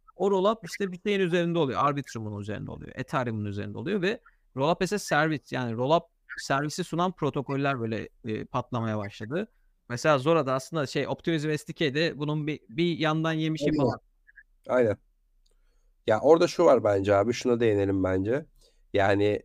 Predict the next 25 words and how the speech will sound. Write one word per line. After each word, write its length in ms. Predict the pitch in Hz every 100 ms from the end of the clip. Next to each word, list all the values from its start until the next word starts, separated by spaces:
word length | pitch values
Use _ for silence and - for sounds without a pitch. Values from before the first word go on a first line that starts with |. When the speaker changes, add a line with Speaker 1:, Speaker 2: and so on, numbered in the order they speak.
| _
Speaker 2:
marketin 800 | 101 98 101 - 117 - 170 262 _ _ _ _ _ _ _ _
roll-up'lara 560 | 113 120 143 131 139 147
ihtiyacı 500 | 120 - 120 135 143
var. 160 | 160 170
Niye 180 | 123 135
ihtiyacı 420 | 135 110 98 107
var? 240 | 131 -
Hep 140 | - 117
dediğim 280 | 120 123 117
şey 200 | 131 120
şu 160 | -
ya, 240 | 139 95 92 _ _ _ -
oyun 300 | 117 123 123
tarafında. 460 | 123 113 113 101
Hep 120 | 131
bunu 180 | 160 143
oyundan 260 | 143 139 139
örnek 200 | 139 127
veriyoruz 220 | 139 165
ama 120 | 170
oyunda 320 | 104 117 131 160
daha 160 | 143
çok 160 | 127 123
işte 160 | -
atıyorum 380 | 120 131 120 117